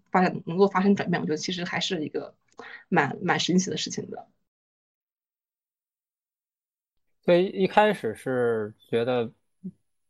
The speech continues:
Speaker 2: 都是来自于外界期待，就是家庭觉得怎样，我父母觉得我要做什么，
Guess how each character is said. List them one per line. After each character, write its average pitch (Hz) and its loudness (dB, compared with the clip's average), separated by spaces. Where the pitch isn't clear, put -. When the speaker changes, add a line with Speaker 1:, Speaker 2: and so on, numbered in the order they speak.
Speaker 2:
都 160 6
是 - 0
来 131 4
自 151 0
于 147 2
外 190 6
界 107 -6
期 - -10
待， 101 -6
就 120 -2
是 101 -4
家 117 4
庭 104 -10
觉 107 -10
得 110 -8
怎 107 -8
样， 101 -6
我 117 0
父 - -4
母 120 -2
觉 104 -6
得 104 -4
我 113 -4
要 104 2
做 110 -2
什 - -12
么， - -14